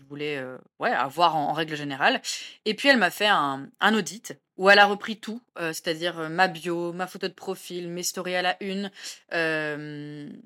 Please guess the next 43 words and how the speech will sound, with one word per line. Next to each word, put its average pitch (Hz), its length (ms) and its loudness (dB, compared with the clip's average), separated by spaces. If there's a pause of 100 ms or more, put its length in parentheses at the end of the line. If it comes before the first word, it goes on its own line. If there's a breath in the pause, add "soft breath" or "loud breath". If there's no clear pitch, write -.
le 185 160 -2
style 214 300 -4
que 208 100 -2
j'allais 185 200 -2
donner, 214 400 0
les 196 120 -4
couleurs 170 300 -6
que 175 100 -10
j'allais 147 160 -10
choisir. 202 440 -2 (360 loud breath)
C'est - 140 -6
ça 190 140 4
un 170 80 4
branding, 143 400 -4
hein. 139 60 -4
C'est 160 120 -8
vraiment, 180 400 0
euh, 143 400 0
la 151 180 -4
personnalité 208 760 -2
qui 220 120 -12
ressort 180 240 -4
sur 180 140 -6
les 156 80 -4
réseaux, 156 380 -6 (120)
des 151 80 -8
codes 208 240 -2
couleurs, 190 480 -4
des, 143 240 -8
euh, 135 160 -12 (240)
des 147 160 -6
typos, 233 560 -4
des 160 220 -2
éléments 214 260 4
de 208 60 -2
rappel, 202 400 4
tout, - 100 -20
tout 262 140 0
ce - 80 -6
qui 226 100 -2
va 196 140 8
faire 240 240 2
que 226 260 2